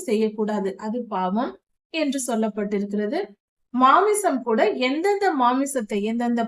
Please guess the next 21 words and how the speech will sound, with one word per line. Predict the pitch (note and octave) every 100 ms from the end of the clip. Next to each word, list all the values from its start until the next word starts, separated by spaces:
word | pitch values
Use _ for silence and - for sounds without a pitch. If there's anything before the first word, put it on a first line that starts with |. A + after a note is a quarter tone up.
| A#3+
பறவைகள், | B3 C#4 D4 D#4 D#4 A3
எந்தெந்த | A3 A#3+ A#3+ A#3 A#3+
மிருகங்கள் | C4 C#4+ C#4 D4+ D#4 - _ _
எதை | C4+ D4 F4
சாப்பிடலாம், | E4+ B3 A3 A3 A3 B3+ E4+
எதை | C4 C#4+ C#4+
சாப்பிடக்கூடாது | B3 A#3 B3 B3 A#3 G#3+ G#3+ G#3+
என்றும் | G3+ G3+ F#4 - _ _ -
லேவியராகமம் | D4+ C#4+ B3+ A3 G#3+ D#4 C#4
பதினோராம் | C4 C#4 C4+ B3
அதிகாரத்தில் | A3 G#3+ G#3 G3 B3 B3
கொடுக்கப்பட்டிருக்கிறது. | A3 G#3+ G3+ G3+ G3+ F#3+ G3 F#3 F#3 _ _ _
இப்படியாக | D4 D4 F4 E4+ C#4+ C4+ C4+ D#4 A3+
வேதத்தின் | C#4 E4+ F#4+ F4+ F4+ E4+ D#4 G#3
விளக்கமாக | G#3 B3 F4 F4 - E4+ B3+ G#3+ G3 G3 B3 B3 G3 - _ _ _ _
கர்த்தர் | C#4+ A#3+ - D4 F#4+
மற்ற | D#4 D#4 D#4+
வசனங்களை, | B3 A#3 D#4+ D#4+ B3+ A3 F#3+ F#3
பத்து | - G#3+ B3
கட்டளைகளின் | A#3+ A#3 C#4+ D#4+ D4 C4+ G#3+
விளக்கமாக | A#3 C4+ D4+ C#4 G#3+ C#4